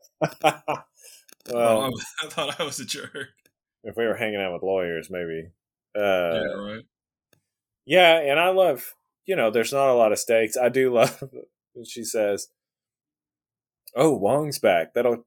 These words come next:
Speaker 1: keep us safe on Twitter for a week," or whatever. It's, it's
Speaker 2: Yeah,
Speaker 1: great.
Speaker 2: yeah, yeah.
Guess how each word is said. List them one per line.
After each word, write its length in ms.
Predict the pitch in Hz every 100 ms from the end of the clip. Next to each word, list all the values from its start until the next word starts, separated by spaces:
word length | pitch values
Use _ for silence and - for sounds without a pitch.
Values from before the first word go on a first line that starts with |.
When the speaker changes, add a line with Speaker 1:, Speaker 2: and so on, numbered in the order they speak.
| _
Speaker 1:
keep 200 | 127 120
us 140 | 107 -
safe 200 | 110 104
on 140 | 98
Twitter 260 | 113 120 110
for 220 | 107 95
a 80 | 92
week," 240 | 90 87
or 100 | 87
whatever. 440 | 90 90 85 85
It's, 200 | 87 - -
it's 240 | 113 113 110
Speaker 2:
Yeah, 60 |
Speaker 1:
great. 160 | 104 -
Speaker 2:
yeah, 320 | 107 98 98
yeah. 140 | 98